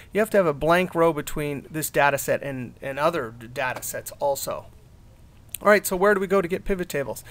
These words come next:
In two thousand and seven, you go Insert,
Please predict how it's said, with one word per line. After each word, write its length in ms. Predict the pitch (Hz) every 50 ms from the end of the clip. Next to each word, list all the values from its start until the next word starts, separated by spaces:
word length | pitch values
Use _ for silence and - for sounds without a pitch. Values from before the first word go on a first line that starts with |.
| - - - - - -
In 220 | - 151 147 139 127
two 260 | - - 214 196 180
thousand 600 | 185 - 170 165 156 151 143 - - 143 143 139
and 240 | - 151 139 123 120
seven, 360 | - - 160 151 156 156 151
you 80 | 143 135
go 180 | 131 127 107 -
Insert, 680 | 151 156 143 139 135 - - - - 233 254 254 -